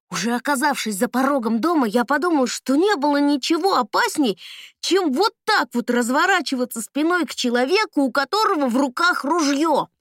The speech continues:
Чудо, что он не стал в нас стрелять,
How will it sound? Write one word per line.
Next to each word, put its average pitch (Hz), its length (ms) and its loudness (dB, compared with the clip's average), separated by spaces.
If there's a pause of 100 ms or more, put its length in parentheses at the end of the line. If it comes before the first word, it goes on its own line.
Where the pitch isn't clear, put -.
(920)
Чудо, 339 440 0
что 285 260 -2
он 262 140 2
не 302 100 0
стал 240 320 -2
в 196 80 -6
нас 220 220 -4
стрелять, 247 640 -2